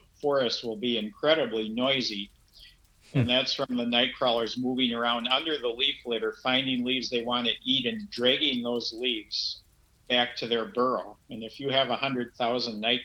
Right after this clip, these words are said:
Speaker 1: crawlers per acre, and they're all out there, say, at midnight on the first warm, rainy night, which is usually, like, late April, you have a hundred thousand worms dragging leaves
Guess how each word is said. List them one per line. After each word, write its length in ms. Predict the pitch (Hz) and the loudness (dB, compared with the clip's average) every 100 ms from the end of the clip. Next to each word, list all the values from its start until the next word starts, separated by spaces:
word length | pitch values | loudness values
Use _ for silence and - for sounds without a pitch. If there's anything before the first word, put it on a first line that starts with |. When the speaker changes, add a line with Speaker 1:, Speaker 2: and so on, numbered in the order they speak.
| - | -2
Speaker 1:
crawlers 560 | 117 110 104 104 - - | 0 0 -2 -4 -8 -4
per 220 | 120 117 | -4 0
acre, 480 | 120 135 - - - - - - - - - - _ - | -2 -2 -8 -14 -18 -20 -20 -20 -20 -20 -20 -20 _ -6
and 160 | 127 123 | 0 4
they're 200 | 135 131 | 6 6
all 220 | 131 127 | 4 4
out 200 | 120 131 - | 0 0 -2
there, 440 | 120 110 110 107 - - - - - - - | -2 -2 -4 -8 -14 -20 -20 -20 -20 -20 -14
say, 320 | - - 120 | -6 0 2
at 160 | 113 110 | 0 -2
midnight 540 | 123 123 120 113 110 | 0 0 0 -2 -2
on 180 | 113 113 | -2 -4
the 100 | 107 - | -8 -10
first 340 | 135 123 - 117 | -4 -4 -4 -4
warm, 340 | 120 120 120 | -4 -2 -4
rainy 380 | 117 117 120 107 | -2 -2 -2 -4
night, 240 | 110 113 - | -2 -2 -2
which 220 | 113 110 | -6 -8
is 160 | 120 110 | -8 -6
usually, 500 | 123 117 117 113 104 107 | -4 -4 -2 -2 -2 -4
like, 260 | 107 104 | -6 -6
late 260 | 117 117 113 | -2 0 0
April, 500 | 110 117 135 131 - - - - - - - - - - - - - - - | -2 -4 -4 -6 -6 -20 -20 -20 -20 -20 -20 -20 -20 -20 -20 -20 -20 -18 -6
you 160 | 135 | 2
have 140 | 139 123 | 2 2
a 40 | |
hundred 380 | 135 147 151 131 | 0 0 0 0
thousand 500 | 139 135 135 123 113 | 2 2 2 -2 -2
worms 460 | 120 131 120 - - | 0 0 0 -6 -4
dragging 720 | 123 127 131 131 117 113 110 | 2 2 4 0 0 -4 -2
leaves 720 | 131 127 113 - - - - | 0 0 0 0 0 -2 -10